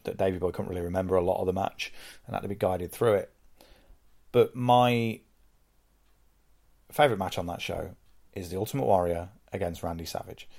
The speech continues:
Two of my favourite wrestlers of all time, even though I know that one of them couldn't wrestle. It's just, it's the child, childhood thing, isn't it? When I first started liking wrestling, Ultimate Warrior was one of my favourites. It was one of the very few baby faces I, li-, I liked.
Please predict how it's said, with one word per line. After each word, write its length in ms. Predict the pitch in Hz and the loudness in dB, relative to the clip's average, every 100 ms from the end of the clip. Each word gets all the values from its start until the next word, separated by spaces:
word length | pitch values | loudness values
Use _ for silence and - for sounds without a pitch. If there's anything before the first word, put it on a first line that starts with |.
| - - | -20 -10
Two 160 | - 135 | 4 6
of 60 | |
my 100 | 120 | 6
favourite 380 | 101 123 127 131 | 6 8 8 6
wrestlers 340 | 117 98 101 95 | 2 2 -2 -2
of 80 | |
all 160 | 95 110 | 0 0
time, 440 | - 95 90 87 - - _ - - _ _ _ _ - - - - - | 2 0 0 -6 -14 -20 _ -20 -20 _ _ _ _ -20 -20 -20 -20 -2
even 240 | 139 131 131 | 2 4 8
though 180 | 120 117 | 10 10
I 80 | 113 | 6
know 260 | 104 98 | 4 2
that 220 | 95 - | 0 -2
one 180 | 113 107 | 2 2
of 120 | 98 | 2
them 260 | 92 85 85 - | -2 -6 -8 -12
couldn't 360 | - 107 95 | -2 -2 -2
wrestle. 340 | - - - - - - - - - - - - _ _ - - - _ | -8 -10 -10 -12 -20 -12 -12 -12 -14 -14 -14 -20 _ _ -20 -20 -20 _
It's 100 | - | -6
just, 320 | - - - - | -4 -4 -6 -10
it's 140 | 95 | -12
the 160 | - 110 | -10 -4
child, 280 | - 190 | 4 4
childhood 400 | 170 220 180 104 | 6 10 10 8
thing, 180 | - 98 | 0 -2
isn't 180 | 104 92 | -2 -4
it? 120 | 87 - - - - - - | -10 -12 -20 -20 -20 -20 -6
When 100 | 127 | 0
I 60 | |
first 280 | 123 139 135 | 4 6 6
started 240 | - 117 117 | 6 4 6
liking 280 | 113 110 | 6 4
wrestling, 320 | 107 113 120 113 | 2 0 0 -2
Ultimate 280 | 151 120 | -2 0
Warrior 280 | 101 98 92 | 2 4 2
was 120 | 90 87 - | 0 -6 -4
one 180 | 101 | 0
of 60 | 101 | 0
my 120 | 87 | 0
favourites. 500 | - - 73 - - | -4 -8 -10 -14 -16
It 40 | 107 | -10
was 80 | |
one 140 | 120 208 | -2 -2
of 80 | 170 | 4
the 60 | |
very 100 | 170 | 4
few 380 | 139 143 123 107 - | 4 0 0 0 -2
baby 240 | 113 113 98 | 4 4 4
faces 360 | - 85 - | -2 -4 -6
I, 80 | 85 | -8
li-, 260 | 80 76 - | -6 -8 -8
I 80 | 92 | -8
liked. 420 | 82 78 - - | -6 -6 -8 -16